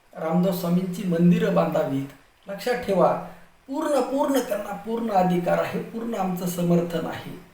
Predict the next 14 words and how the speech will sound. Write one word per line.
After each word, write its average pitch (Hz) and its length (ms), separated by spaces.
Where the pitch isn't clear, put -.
लक्षात 185 280
ठेवा, 180 480
आम्ही 254 240
सुद्धा 254 280
दासबोधातले 185 760
काही 175 320
श्लोक 180 280
वगैरे 170 320
सांगत 151 440
असतो, 151 380
चांगले 269 360
श्लोक 185 320
आहेत 151 220
जे 220 520